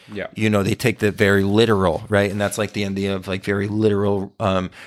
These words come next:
Speaker 2: readings of the Bible and not seeing the allegory and kind of, like, the beauty between it. Um, so yeah, so, like, this cataphatic language is such as, like, God the Father or God is love,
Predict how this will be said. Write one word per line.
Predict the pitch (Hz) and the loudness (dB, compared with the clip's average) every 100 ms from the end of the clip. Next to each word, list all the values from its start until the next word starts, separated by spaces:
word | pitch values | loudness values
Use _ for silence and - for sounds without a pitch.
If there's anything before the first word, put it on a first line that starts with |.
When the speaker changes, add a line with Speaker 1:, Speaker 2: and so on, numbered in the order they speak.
| - | -10
Speaker 2:
readings | 104 107 104 98 | -2 2 2 0
of | 92 | -2
the | |
Bible | 90 95 104 98 90 | 2 4 4 4 2
and | |
not | 90 95 | 2 0
seeing | - 98 | 0 0
the | 95 | 0
allegory | 90 107 101 95 87 87 | 0 0 0 -6 -10 -12
and | 92 95 | -14 -12
kind | 101 92 | -12 -10
of, | |
like, | 92 90 | -12 -14
the | 90 | -16
beauty | 98 104 101 | -10 -8 -8
between | 95 92 - 117 135 | -10 -12 -8 -6 -6
it. | - - - - - | -8 -14 -20 -20 -2
Um, | 120 113 110 101 95 - _ _ _ _ _ _ _ _ _ _ - | 2 4 2 0 -6 -12 _ _ _ _ _ _ _ _ _ _ -12
so | - 127 | -2 0
yeah, | 139 | 2
so, | 127 131 | 2 2
like, | 120 110 | 2 0
this | 110 - | -2 -4
cataphatic | - 131 131 131 120 117 | 0 0 2 2 0 0
language | 113 110 107 104 | -2 -2 -4 -4
is | |
such | - - 110 | -6 -4 -4
as, | 104 | -2
like, | 95 90 - - - | -2 -4 -10 -20 0
God | 107 95 | 2 2
the | 95 | -2
Father | - 104 90 87 - - _ _ _ | 0 0 0 -6 -14 -20 _ _ _
or | 113 92 | -4 0
God | - 101 95 | 2 2 0
is | 101 | -4
love, | 98 92 87 - | -2 -2 -2 -12